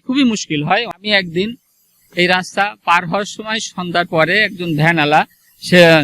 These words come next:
শোলকুপার হাটে মাল বিক্রি করে খালি ভ্যানটা নিয়ে সে উঠতে পারছে না।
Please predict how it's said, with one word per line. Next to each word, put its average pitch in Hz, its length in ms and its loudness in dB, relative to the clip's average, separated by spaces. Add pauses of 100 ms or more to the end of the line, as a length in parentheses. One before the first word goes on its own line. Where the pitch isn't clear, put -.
শোলকুপার 185 440 2
হাটে 160 280 -4
মাল 185 240 -4
বিক্রি 180 360 -6
করে 226 120 -6 (100)
খালি 226 280 -2
ভ্যানটা 196 300 0
নিয়ে 180 260 -6 (400)
সে 196 80 0 (200)
উঠতে 214 240 0
পারছে 147 320 -2
না। 98 100 -18